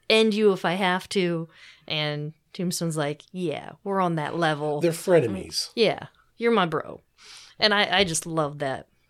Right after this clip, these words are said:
Speaker 1: the way that came out. So if you get a chance to read Amazing Spider-Man number thirty-nine, Gang War, and catch this connection between Tombstone and Robbie,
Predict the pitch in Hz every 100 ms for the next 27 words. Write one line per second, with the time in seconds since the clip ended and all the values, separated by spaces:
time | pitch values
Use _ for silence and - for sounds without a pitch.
0 | _ 190 170 151 143 - 160 151 139 143
1 | - - - - _ - 185 190 269 277
2 | 247 233 233 190 190 - 175 170 160 160
3 | - _ _ 196 202 196 190 175 185 170
4 | 175 175 170 175 170 180 180 170 170 160
5 | - 190 170 160 156 156 180 170 165 151
6 | 143 139 - _ _ - 175 - 170 -
7 | 156 147 - - _ _ _ _ _ _
8 | _ - _ _ - 285 240 202 - 214
9 | 180 180 - 196 190 202 185 - 170 170
10 | 160 147 143 143